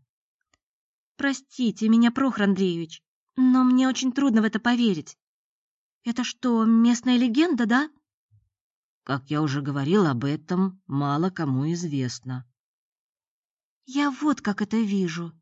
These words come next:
девушка задумалась. «Раз есть такая легенда, возможно, кто-то решил воспользоваться этой темной историей,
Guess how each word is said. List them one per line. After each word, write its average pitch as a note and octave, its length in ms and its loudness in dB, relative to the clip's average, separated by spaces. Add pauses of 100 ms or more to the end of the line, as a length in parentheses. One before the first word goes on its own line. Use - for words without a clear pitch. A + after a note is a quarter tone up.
(400)
девушка G3 480 -4
задумалась. C#3+ 720 -4 (1200)
«Раз B3 400 0 (240)
есть G3+ 420 -2
такая D#4 340 0
легенда, D#4 520 0 (520)
возможно, A#3 520 2
кто-то G3+ 320 -4
решил B3 480 -4 (240)
воспользоваться A3 880 -4
этой A3 320 -2
темной A#3+ 340 2
историей, G3+ 580 -2